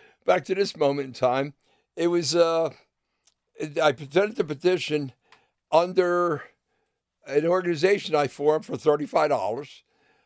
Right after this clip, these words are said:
which was called, uh, Citizens for Legislative Accountability. I was the, uh, executive director, and my,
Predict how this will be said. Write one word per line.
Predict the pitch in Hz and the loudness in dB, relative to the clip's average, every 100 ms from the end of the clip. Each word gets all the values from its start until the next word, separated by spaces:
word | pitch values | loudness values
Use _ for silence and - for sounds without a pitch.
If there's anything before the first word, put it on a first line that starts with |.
| _ | _
which | - 135 | -16 -14
was | 143 135 | -12 -14
called, | - 147 147 135 | -2 0 2 2
uh, | 147 143 139 117 _ _ _ _ | 2 2 -2 -8 _ _ _ _
Citizens | - 196 190 165 190 139 | 0 0 0 -2 -4 0
for | 160 139 | 0 2
Legislative | 147 151 147 - 143 139 139 | 0 0 -8 -2 0 0 0
Accountability. | 139 - 143 143 151 240 208 139 107 - _ _ _ _ _ _ _ | -2 -4 -2 0 0 0 0 -2 -10 -20 _ _ _ _ _ _ _
I | 104 123 | -2 -2
was | 135 120 | -2 -6
the, | 131 127 123 | -8 -2 0
uh, | 117 107 _ _ _ _ _ _ _ | 0 -4 _ _ _ _ _ _ _
executive | 139 131 175 180 180 | -6 0 0 0 -4
director, | 143 135 123 165 160 | 0 0 -2 -6 -6
and | 135 | -6
my, | 113 | -8